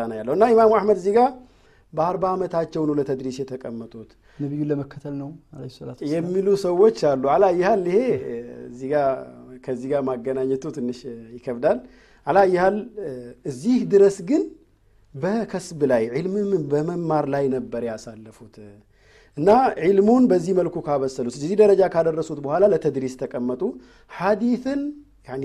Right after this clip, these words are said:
Speaker 1: በግዳድ ውስጥ ዒልምን ያስተምሩ ነበር። ሐዲስን ነው የጀመሩት። በሐዲስ ነው፣ እ፣ የጠለቁት። ፊቅሁም ግን አብሮ ተያይዞ መጣና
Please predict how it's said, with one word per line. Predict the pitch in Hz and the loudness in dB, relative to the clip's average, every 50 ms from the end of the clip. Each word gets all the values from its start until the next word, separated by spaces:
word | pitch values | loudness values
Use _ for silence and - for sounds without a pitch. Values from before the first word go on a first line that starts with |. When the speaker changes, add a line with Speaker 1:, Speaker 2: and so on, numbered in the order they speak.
| 123 | -4
Speaker 1:
በግዳድ | 127 135 160 160 156 - 190 202 202 196 | -2 -2 -2 -2 -2 -2 0 0 0 0
ውስጥ | 226 208 - - - 151 | -2 -8 -10 -10 -8 -8
ዒልምን | 143 165 185 175 180 185 185 175 | -6 -6 -6 -6 -4 -4 -4 -4
ያስተምሩ | 143 139 131 - - 135 120 117 120 113 | -4 -4 -4 -6 -6 -6 -6 -6 -6 -8
ነበር። | 117 120 127 135 | -8 -10 -12 -4
ሐዲስን | - - 185 196 226 233 - 269 254 | 0 2 2 2 2 2 0 2 4
ነው | 220 208 | 4 6
የጀመሩት። | 202 208 208 214 233 254 330 - - - - - - _ _ | 6 6 4 2 0 0 -2 -4 -10 -14 -20 -20 -20 _ _
በሐዲስ | - 160 156 170 202 196 226 262 247 254 247 | 0 2 4 6 4 4 4 4 2 4 6
ነው፣ | 220 208 180 151 135 127 - - - | 8 8 6 6 2 -4 -6 -12 -14
እ፣ | - 78 71 139 131 131 - - - - - - - - - - - | -14 -12 -12 -12 -12 -14 -16 -18 -20 -20 -20 -20 -20 -20 -20 -14 -4
የጠለቁት። | 156 147 156 156 202 196 196 220 226 226 311 320 339 - - - - _ _ | -2 0 2 4 4 4 6 4 4 2 2 -2 -4 -4 -10 -18 -20 _ _
ፊቅሁም | - 247 240 311 - - 226 247 254 240 | -2 0 0 0 0 0 2 4 4 4
ግን | 226 240 349 330 269 | 4 4 2 2 4
አብሮ | 220 220 226 214 202 208 202 | 4 4 4 6 6 6 6
ተያይዞ | 202 196 180 175 175 170 165 160 147 160 160 156 | 4 2 0 0 0 0 0 -2 -4 -4 -4 -4
መጣና | 156 151 151 - 165 170 196 | -4 -6 -2 0 0 0 2